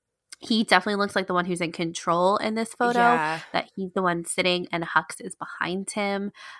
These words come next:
Speaker 1: Um, again, bringing back that Snoke line of keeping Hux, like, tied on a string,
Speaker 2: Mm-hmm.
Speaker 1: um, because Hux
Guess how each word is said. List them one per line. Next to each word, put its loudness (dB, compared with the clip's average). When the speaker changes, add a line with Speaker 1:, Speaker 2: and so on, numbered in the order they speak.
Speaker 1:
Um, 0
again, 0
bringing -2
back 0
that -4
Snoke -4
line 2
of -2
keeping -4
Hux, 0
like, -14
tied -2
on -2
a -12
string, -2
Speaker 2:
Mm-hmm. -8
Speaker 1:
um, 2
because -6
Hux -2